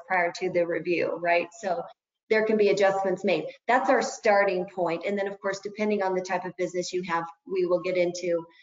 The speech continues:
you know, adjusting the expense ratio with a third-party letter, and or if it's a, if it's a, a, a, a business that requires a higher expense ratio, such as a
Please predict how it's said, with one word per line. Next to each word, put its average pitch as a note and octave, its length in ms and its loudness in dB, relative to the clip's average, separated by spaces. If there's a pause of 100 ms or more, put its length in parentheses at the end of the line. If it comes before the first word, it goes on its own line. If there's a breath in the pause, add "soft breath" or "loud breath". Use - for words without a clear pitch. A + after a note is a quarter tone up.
(160 soft breath)
you F#3 80 -4
know, F3 100 2
adjusting F3 420 0
the F3 80 4
expense E3+ 420 -4
ratio E3+ 420 0
with E3+ 200 0
a E3+ 80 -2
third-party F#3 560 0
letter, F#3+ 560 2 (420 loud breath)
and F#3+ 220 0
or F#3 140 6
if F#3 160 2
it's G#3 160 -2
a, G3+ 100 0 (160)
if G3 160 -4
it's F#3 160 -6
a, F3+ 180 0 (440)
a, - 100 -4
a, - 480 -2 (260)
a C3 80 -8 (200)
business A#3 360 2
that F#3+ 160 0
requires F#3+ 540 2 (120)
a F3 200 2
higher C#4+ 420 0
expense F3+ 420 -4
ratio, F3+ 380 -2
such F#3 260 -8
as E3+ 120 -8
a F3+ 120 2